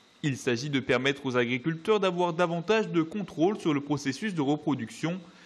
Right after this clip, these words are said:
et cela à moindre coût. Ainsi, dans ce domaine,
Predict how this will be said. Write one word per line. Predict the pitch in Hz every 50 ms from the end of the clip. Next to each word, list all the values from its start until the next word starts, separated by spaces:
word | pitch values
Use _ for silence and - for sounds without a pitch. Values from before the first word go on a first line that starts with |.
| - - _ _ -
et | 214 226
cela | - - - 120 127 156 170
à | - - 135
moindre | 120 127 147 160 151 127 139 151
coût. | 147 147 - 180 170 147 - - - _ _ _ _ _ _ _ _ _ _ _ -
Ainsi, | 131 120 117 - - 185 190
dans | 156 127 117
ce | - 185
domaine, | 190 160 143 123 120 120 123 131 147 160 165